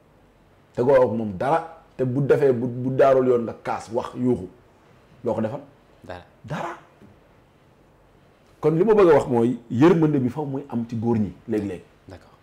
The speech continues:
Speaker 1: Mais aussi tamit jigéen ñi aussi tamit ñu yërëm góor ñi.
Speaker 2: Mhm.
Speaker 1: Kon yu boobu ñeent yooyu tamit yu
Speaker 2: Surtout,
Speaker 1: am solo la.
Speaker 2: surtout loolu, Oustaz, surtout loolu. Jigéen ñi yërëm góor ñi.
Speaker 1: Ah, mais c'est vrai.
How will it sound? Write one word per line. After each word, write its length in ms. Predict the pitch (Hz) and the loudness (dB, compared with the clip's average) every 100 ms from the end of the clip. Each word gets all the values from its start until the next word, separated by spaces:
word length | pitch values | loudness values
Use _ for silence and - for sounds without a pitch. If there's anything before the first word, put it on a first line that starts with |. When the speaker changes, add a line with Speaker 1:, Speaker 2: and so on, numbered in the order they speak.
| _ _ - | _ _ -8
Speaker 1:
Mais 80 | 110 | -2
aussi 200 | 160 147 | 0 2
tamit 240 | 143 135 | 2 2
jigéen 220 | 120 131 135 | 2 4 4
ñi 60 | |
aussi 200 | 135 120 | 2 2
tamit 200 | 123 320 | 2 0
ñu 80 | 208 160 | -2 -6
yërëm 220 | 180 175 | -6 -6
góor 160 | 175 170 | -6 -8
ñi. 120 | 156 - | -10 -16
Speaker 2:
Mhm. 200 | 131 127 123 _ _ _ - | -18 -18 -20 _ _ _ -4
Speaker 1:
Kon 140 | 127 127 123 | -2 -2 0
yu 100 | 127 | 0
boobu 300 | 139 147 143 131 | 2 4 4 4
ñeent 260 | 147 170 143 | 2 2 2
yooyu 260 | 135 120 | 4 4
tamit 160 | 117 117 | 2 0
yu 160 | - 381 | 0 0
Speaker 2:
Surtout, 120 | - | 0
Speaker 1:
am 60 | 135 | -6
solo 240 | - 120 | -4 -6
la. 40 | - | -6
Speaker 2:
surtout 140 | 208 | -4
loolu, 180 | 202 190 | -2 -4
Oustaz, 260 | 190 202 175 | -8 -10 -12
surtout 440 | - 185 - 185 | -14 -14 -14 -12
loolu. 300 | 190 185 185 185 _ _ _ _ _ - | -8 -6 -8 -12 _ _ _ _ _ -16
Jigéen 300 | 131 175 196 | -8 -4 -2
ñi 140 | 196 190 | -2 -2
yërëm 200 | 196 190 | -2 -4
góor 240 | 165 190 180 | -2 0 0
ñi. 140 | 180 - _ _ _ - | -6 -16 _ _ _ -8
Speaker 1:
Ah, 100 | - | -6
mais 160 | 214 233 | -4 -8
c'est 200 | - 254 | -12 -12
vrai. 260 | - - | -12 -12